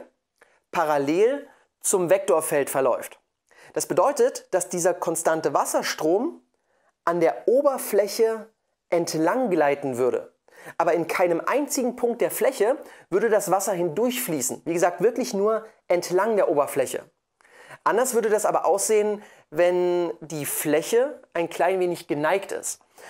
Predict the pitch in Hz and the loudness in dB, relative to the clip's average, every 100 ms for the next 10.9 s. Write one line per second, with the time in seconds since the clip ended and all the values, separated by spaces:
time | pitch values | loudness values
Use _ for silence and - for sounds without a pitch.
0 | - - 185 214 208 170 - 285 240 143 | -6 0 4 4 4 2 2 0 2 2
1 | 143 147 160 147 147 151 147 - 139 123 | 2 2 -2 -2 0 0 0 -2 -4 -4
2 | 120 - _ _ - - - 156 180 220 | -6 -10 _ _ -20 -12 -6 0 2 2
3 | - 240 226 - 196 - 156 - 269 - | 0 -2 -2 0 0 0 -2 0 0 2
4 | 190 208 311 - - - - 156 160 190 | 2 2 0 -6 -20 -20 -20 -6 0 4
5 | 185 175 - 196 208 269 247 214 175 233 | 4 2 0 2 2 2 2 2 2 0
6 | 240 143 113 - - - 170 170 151 160 | 2 0 0 -12 -20 -2 0 0 0 -2
7 | 160 202 285 226 - 190 196 196 240 247 | 2 2 0 -2 -2 0 0 4 2 2
8 | 247 _ _ _ _ 147 147 202 214 214 | -4 _ _ _ _ -2 2 2 0 0
9 | 214 - - _ _ _ - 190 175 220 | 0 -2 -14 _ _ _ -2 0 2 0
10 | 226 190 - 156 139 - 151 127 - | 2 -2 2 -2 0 -2 -2 -4 -6